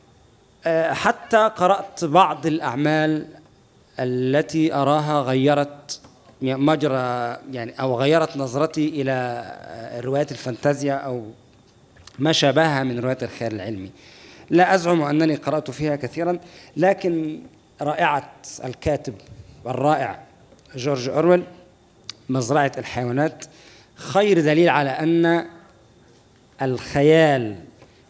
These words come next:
يمكن توظيفه بشدة في دعم الواقع. هذه الرواية التي حققت نسبة كبيرة من المبيعات، هذه الرواية التي شكلت، آه، يعني، عقلية كثير من الشباب،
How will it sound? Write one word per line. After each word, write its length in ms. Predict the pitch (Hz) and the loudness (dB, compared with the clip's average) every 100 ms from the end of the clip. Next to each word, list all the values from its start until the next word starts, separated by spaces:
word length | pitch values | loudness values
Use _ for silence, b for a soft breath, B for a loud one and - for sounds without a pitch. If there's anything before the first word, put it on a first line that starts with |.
| _ | _
يمكن 600 | 127 165 175 - 170 170 165 - | 2 2 2 -2 -2 -2 -6 -6
توظيفه 840 | 151 139 123 165 - 160 156 170 165 - | -2 -2 2 0 0 -4 -2 -2 -4 -10
بشدة 540 | 123 127 196 147 123 - - _ _ _ _ _ | -6 0 0 0 -4 -6 -16 _ _ _ _ _
في 200 | - - | -8 -2
دعم 260 | 135 156 143 | 4 4 4
الواقع. 340 | 127 107 - - - _ b b | -2 -6 -8 -20 -20 _ b b
هذه 280 | - 127 151 | -2 2 4
الرواية 540 | 143 143 160 180 165 135 | 4 4 6 4 2 -4
التي 260 | 135 143 | -4 -4
حققت 560 | 117 123 - 139 131 - | -8 -10 -10 -6 -6 -6
نسبة 380 | 131 147 135 127 | -4 -4 -2 -4
كبيرة 420 | 123 - 123 127 | -4 -4 -2 0
من 80 | 110 104 | -2 -4
المبيعات، 360 | 104 98 160 - B B B B B | -4 0 0 -2 B B B B B
هذه 300 | 135 139 180 | -4 0 2
الرواية 220 | 151 160 165 | 4 4 4
التي 140 | 156 | 0
شكلت، 560 | - 131 - 190 185 - - - - - - B B B - 123 | -4 -6 0 2 2 -2 -12 -18 -20 -20 -20 B B B -14 -4
آه، 340 | 120 120 117 | -2 0 0
يعني، 400 | 117 127 131 131 | 0 -2 -2 -4
عقلية 640 | 123 135 - 170 175 151 - - - - | -2 -4 0 4 6 4 0 -16 -18 -10
كثير 380 | - 131 190 196 | -6 -4 2 2
من 160 | 160 147 | 2 0
الشباب، 840 | 127 - - 135 156 170 175 - | -2 -4 -4 0 4 4 2 -8